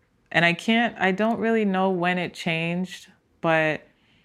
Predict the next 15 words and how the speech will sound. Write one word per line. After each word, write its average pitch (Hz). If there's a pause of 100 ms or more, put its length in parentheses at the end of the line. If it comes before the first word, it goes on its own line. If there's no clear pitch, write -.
(580)
over 196
that 196
period 180
of 175
time, 170
I 147
started, 170
uh, 160
researching 180
more 165
things 165
about 156
God 156
and 147
spirituality. 156